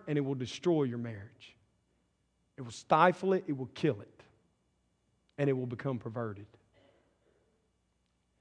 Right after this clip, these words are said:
So let's do it. Let's, through the power of God's grace, pursue Him. He has the open door.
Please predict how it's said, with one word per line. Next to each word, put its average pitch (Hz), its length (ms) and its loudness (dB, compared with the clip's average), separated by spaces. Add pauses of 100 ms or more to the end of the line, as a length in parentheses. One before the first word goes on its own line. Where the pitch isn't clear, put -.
(260)
So - 160 -6
let's 139 260 0
do 147 280 -2
it. 104 120 -12 (360)
Let's, 165 400 4
through 170 260 6
the 151 100 -2
power 151 480 0
of 117 200 -14
God's 135 320 0
grace, 123 460 -4 (120)
pursue 127 420 -6
Him. 95 140 -10 (920)
He 127 180 0
has 127 220 2
the 127 100 -2
open 123 300 -4
door. 110 260 -8